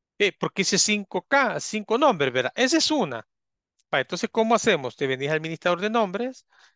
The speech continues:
y agarras el primero. Va, yo lo voy a hacer según el orden del administrador. Cantidad, mira. Cantidad, la, la cobertura, te, le das clic y te la marca, mira. Tenés dos opciones aquí.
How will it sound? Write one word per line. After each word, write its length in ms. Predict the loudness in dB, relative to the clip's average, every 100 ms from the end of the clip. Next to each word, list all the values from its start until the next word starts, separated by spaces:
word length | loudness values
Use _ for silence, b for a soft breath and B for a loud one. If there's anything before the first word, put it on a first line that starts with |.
| _
y 100 | 2
agarras 360 | 4 4 2 0
el 100 | 0
primero. 380 | 0 2 2
Va, 100 | 0
yo 120 | 0 0
lo 100 | 2
voy 120 | 2
a 40 |
hacer 240 | 2 0 0
según 320 | -4 -4 -4
el 120 | 0
orden 240 | -2 -2
del 100 | -4
administrador. 680 | -4 -6 -12 -8 -2 -2 -4 -4
Cantidad, 500 | -4 -4 -2 0 0
mira. 260 | -2 -10 -14 _ b b b _
Cantidad, 760 | 0 0 0 2 4 4 2 0
la, 180 | -2 -2 _ _ _ _ -2
la 160 | -2 0
cobertura, 840 | 0 0 0 -4 -2 0 -2 -6 _
te, 140 | -4 -4
le 200 | -2 -2
das 160 | -2
clic 280 | -2 -6 -6
y 40 | -4
te 140 | -2
la 120 | -2
marca, 380 | 0 -2 -2 -10
mira. 200 | -16 -20 _
Tenés 320 | -4 -4 -2
dos 140 | 0
opciones 500 | 0 -2 -4 -4 -4
aquí. 340 | -8 -10 -18